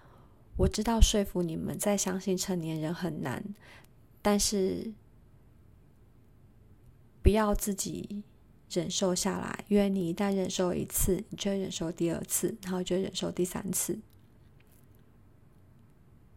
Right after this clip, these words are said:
那今天这一集可能不只是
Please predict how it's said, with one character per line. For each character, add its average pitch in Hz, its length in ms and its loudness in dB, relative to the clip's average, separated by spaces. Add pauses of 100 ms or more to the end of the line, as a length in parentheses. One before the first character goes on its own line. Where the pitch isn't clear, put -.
(720)
那 196 720 -2 (280)
今 220 160 2
天 226 160 2
这 214 200 2
一 - 20 0
集 175 240 -4
可 - 160 -4
能 151 180 -6 (100)
不 - 120 6
只 - 160 -4
是 170 640 -2